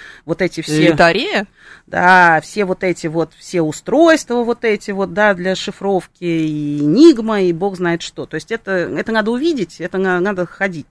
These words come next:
Speaker 1: сходить
Speaker 2: Прям
Speaker 1: туда.
Speaker 2: такой Код да Винчи
Speaker 1: Да,
Speaker 2: какой-то.
Speaker 1: да,
Speaker 2: Это
Speaker 1: да,
Speaker 2: Дэн
Speaker 1: да.
Speaker 2: Браун нам
Speaker 1: Поэтому, э, вот, пожалуйста, да, то есть, э, возможно, это будет как раз маме неинтересно,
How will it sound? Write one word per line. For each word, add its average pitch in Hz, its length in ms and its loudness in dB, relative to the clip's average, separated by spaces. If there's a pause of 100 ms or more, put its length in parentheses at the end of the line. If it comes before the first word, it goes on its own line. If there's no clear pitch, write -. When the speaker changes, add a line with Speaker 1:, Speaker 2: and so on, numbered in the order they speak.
Speaker 1:
сходить 185 420 -4
Speaker 2:
Прям 370 340 2
Speaker 1:
туда. 381 140 0
Speaker 2:
такой 302 340 2 (260)
Код 294 280 0
да 339 160 2
Винчи 311 420 2
Speaker 1:
Да, 170 280 4
Speaker 2:
какой-то. 127 300 0
Speaker 1:
да, 165 160 2
Speaker 2:
Это - 200 -6
Speaker 1:
да, 160 240 -2
Speaker 2:
Дэн 220 300 2
Speaker 1:
да. 269 120 2
Speaker 2:
Браун 202 380 4
нам 185 240 -2 (320)
Speaker 1:
Поэтому, 254 840 4
э, 175 1120 -4 (180)
вот, 214 400 0 (160)
пожалуйста, 180 560 -2
да, 233 260 0
то - 140 -8
есть, - 260 -10
э, 131 240 -8
возможно, 220 480 0
это 220 160 -4
будет 220 200 -6
как 196 180 -6
раз 190 220 -2
маме 220 260 2
неинтересно, 143 760 -4